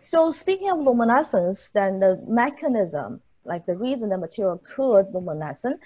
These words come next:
is they go through some electronic transition process. So the fundamentals could be, like, when we're talking about the organic molecules, then the famous Jablonski diagram, uh, shown here. And then,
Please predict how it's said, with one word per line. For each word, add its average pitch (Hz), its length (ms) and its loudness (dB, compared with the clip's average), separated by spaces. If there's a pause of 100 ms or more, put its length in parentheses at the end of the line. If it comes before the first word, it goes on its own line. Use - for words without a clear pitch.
(300)
is 180 640 -6 (300)
they 180 80 -6
go 220 240 0
through 208 300 -2
some 202 180 -6
electronic 185 560 -8
transition 165 380 -14
process. 208 760 -4 (300)
So 208 280 -2 (140)
the 208 160 0 (180)
fundamentals 240 920 0
could - 260 -10
be, 175 160 -8
like, 160 140 -6
when 170 160 -10
we're 160 80 -8
talking 185 340 -8
about 165 280 -6
the 175 60 -10
organic 175 440 -6
molecules, 180 840 -4
then 151 260 -8
the 151 120 -8 (180)
famous 196 420 -2
Jablonski 165 600 -8
diagram, 196 600 -8 (680)
uh, 147 240 -6
shown 156 400 -8 (160)
here. 220 400 -2 (340)
And 156 200 -8
then, 156 360 -6